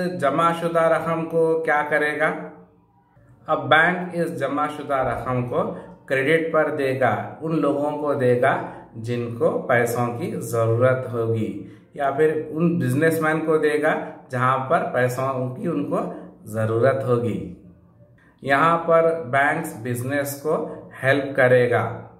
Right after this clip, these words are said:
Credit facility provide करेगा।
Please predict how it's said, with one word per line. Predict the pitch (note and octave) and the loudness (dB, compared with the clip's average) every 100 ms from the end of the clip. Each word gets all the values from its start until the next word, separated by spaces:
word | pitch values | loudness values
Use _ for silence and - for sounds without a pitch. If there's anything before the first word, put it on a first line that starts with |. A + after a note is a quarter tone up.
| _ _ _ _ _ - _ - | _ _ _ _ _ -20 _ 0
Credit | D#3+ D#3+ F3 F#3 F3+ - | 2 4 2 0 -4 -6
facility | C3+ B2+ D3+ D3+ D3+ D3+ F3+ - - - | -4 -4 -2 0 0 -2 -2 -8 -14 -4
provide | B2 A#2+ B2+ C3+ D3+ D3+ D3+ | 0 4 6 6 4 0 -2
करेगा। | C#3 C#3 B2 | 0 0 0